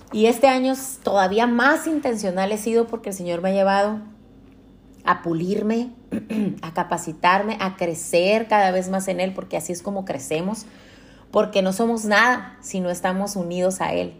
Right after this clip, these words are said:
Él lo dice en su palabra, ¿no? O sea, necesitamos estar unidos a Él para seguir creciendo y dando fruto constante, fruto, fruto. Y los frutos del Espíritu, no frutos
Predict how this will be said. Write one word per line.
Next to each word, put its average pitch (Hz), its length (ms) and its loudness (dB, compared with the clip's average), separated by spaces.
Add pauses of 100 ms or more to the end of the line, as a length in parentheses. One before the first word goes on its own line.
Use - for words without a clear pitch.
(120)
Él 185 280 -2
lo 196 80 0
dice 214 260 -4
en 208 60 -6
su - 120 -14
palabra, - 440 -4
¿no? 214 140 -10 (720)
O 185 120 -6
sea, 185 320 2
necesitamos 190 840 0
estar 190 420 0
unidos 202 580 0
a 233 180 4
Él 196 140 0
para 175 180 -2
seguir 165 300 -4
creciendo 202 540 -2
y - 20 0
dando 170 320 -2
fruto 175 460 -8 (180)
constante, 156 480 -4 (220)
fruto, 180 340 -6
fruto. 170 380 -8
Y 175 80 -8
los 175 180 -6
frutos 214 320 -2
del 220 120 4
Espíritu, 170 500 -6 (640)
no 202 280 6
frutos 269 600 4